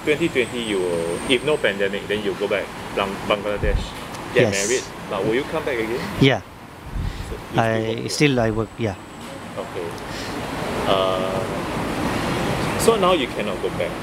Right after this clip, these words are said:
Speaker 1: Then do you, uh, uh, WhatsApp or you, do you, like, Zoom with your family, et cetera?
Speaker 2: Yeah, I, every day I call my family. Uh, I talk to my mom, I talk to my dad, because this, uh, pandemic situation,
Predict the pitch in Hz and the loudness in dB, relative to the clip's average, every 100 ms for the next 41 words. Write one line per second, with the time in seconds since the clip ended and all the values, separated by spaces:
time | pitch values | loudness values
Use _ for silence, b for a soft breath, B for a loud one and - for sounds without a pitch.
0 | - - 113 127 131 - 101 104 113 135 | -2 2 2 2 0 -2 0 2 4 4
1 | 143 127 95 87 87 87 - - - 98 | 4 4 4 4 4 2 0 0 0 2
2 | 92 120 127 160 139 98 98 95 104 - | 6 6 4 2 2 2 0 0 -2 -4
3 | 101 110 117 101 90 - 123 117 110 98 | -2 0 2 2 0 0 2 2 2 4
4 | 90 - 98 98 - - - - - - | 2 4 0 0 -4 -2 -2 0 -2 -2
5 | - - - - - - 202 233 127 135 | 0 0 0 -2 0 8 10 10 8 8
6 | 139 143 147 156 165 180 190 196 135 147 | 10 8 6 6 6 8 8 8 6 2
7 | 131 117 117 117 117 196 - - - - | 2 2 4 4 4 4 2 -8 -12 -12
8 | - - 113 110 113 117 131 - 117 113 | -6 2 4 6 4 6 6 4 4 6
9 | 120 131 139 139 113 120 - 113 113 123 | 8 8 8 6 4 2 2 0 6 8
10 | 135 143 143 - - - 139 139 - - | 8 6 2 -12 -4 2 4 4 0 -8
11 | - 131 135 - 135 117 117 113 123 127 | 0 4 4 4 4 6 8 6 6 4
12 | 131 135 135 120 135 127 135 131 131 | 4 2 0 4 4 4 2 2 -2